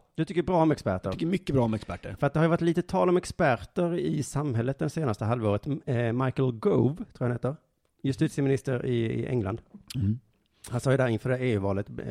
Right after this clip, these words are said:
Speaker 1: när de ska rösta ut sig, då sa han att folk i det här landet är trötta på experter.
Speaker 2: Mm.
Speaker 1: Och det uppmärksammades i Sverige, eh, så här liksom att nu har det ju gått överstyr det här. Vi
Speaker 2: Mm.
Speaker 1: måste ju, alltså,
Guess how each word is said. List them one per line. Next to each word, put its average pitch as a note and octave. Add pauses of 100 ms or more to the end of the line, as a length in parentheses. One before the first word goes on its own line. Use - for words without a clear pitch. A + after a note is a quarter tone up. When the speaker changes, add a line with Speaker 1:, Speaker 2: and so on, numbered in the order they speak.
(800)
Speaker 1:
när -
de G2
ska -
rösta A2+
ut G#2+
sig, G2 (400)
då -
sa -
han A#2
att -
folk C#3+
i E3
det E3
här E3
landet C#3
är -
trötta -
på E3+
experter. - (680)
Speaker 2:
Mm. F#2 (360)
Speaker 1:
Och -
det -
uppmärksammades C3+
i D#3
Sverige, G2+ (400)
eh, A2 (240)
så G#2
här F#2
liksom F#2+
att F#2
nu G#2+
har F2+
det F#2
ju F2+ (160)
gått -
överstyr F2
det -
här. - (920)
Vi -
Speaker 2:
Mm. A#2
Speaker 1:
måste B2
ju, B2+
alltså, A2+